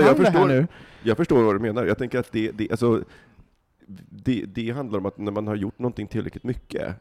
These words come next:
Speaker 2: så kan man det. Och det finns ingen överraskning i det. Och det, det, menar,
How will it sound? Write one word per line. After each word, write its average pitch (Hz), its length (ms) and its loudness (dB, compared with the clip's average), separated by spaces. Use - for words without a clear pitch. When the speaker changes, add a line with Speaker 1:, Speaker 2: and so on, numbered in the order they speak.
Speaker 2:
så 95 540 0
kan 202 260 -8
man - 140 -10
det. - 120 -12
Och - 100 -6
det 110 120 -6
finns 139 220 -10
ingen 131 180 -4
överraskning 131 460 -4
i 120 80 -4
det. 87 120 -2
Och 87 80 -4
det, 101 260 -2
det, 110 220 -4
menar, 101 360 0